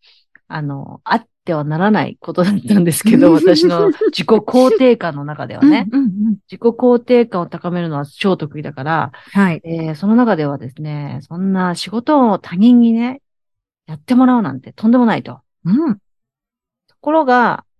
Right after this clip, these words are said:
Speaker 1: えっと、自己需要感を意識しだしてから、これが結構できるようになってきました。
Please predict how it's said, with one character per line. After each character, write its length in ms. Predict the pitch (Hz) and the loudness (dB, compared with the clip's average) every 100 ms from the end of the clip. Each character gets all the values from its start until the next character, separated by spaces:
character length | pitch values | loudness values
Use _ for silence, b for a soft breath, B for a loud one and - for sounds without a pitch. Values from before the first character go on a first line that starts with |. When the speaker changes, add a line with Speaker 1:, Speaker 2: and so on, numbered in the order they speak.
| _ | _
Speaker 1:
え 100 | - | -10
っ 40 | 185 | -10
と、 140 | - | -10
自 160 | 175 202 | -12 -10
己 40 | |
需 260 | 277 269 294 | -6 -6 -4
要 200 | 302 302 | -4 -4
感 640 | 285 175 160 156 190 202 | -2 -2 -2 -4 -2 -2
を 200 | - - - | -4 -10 -10
意 80 | 196 | -8
識 360 | - - 160 | -8 -10 -12
し 140 | 151 160 | -10 -4
だ 140 | 190 | -2
し 60 | - | -4
て 140 | - | -10
か 160 | - 135 | -8 -4
ら、 180 | 160 | -4
こ 160 | 151 - | -6 -2
れ 100 | 262 | 0
が 260 | 262 254 220 | 2 0 -2
結 220 | - - | -6 -8
構 180 | - 156 | -8 -6
で 160 | 143 165 | -6 0
き 100 | 254 | 2
る 60 | |
よ 120 | 240 | 2
う 40 | 147 | 2
に 60 | |
な 80 | 135 | -2
っ 20 | |
て 80 | 131 | -6
き 100 | - | -14
ま 80 | - | -20
し 40 | - | -20
た。 120 | - | -20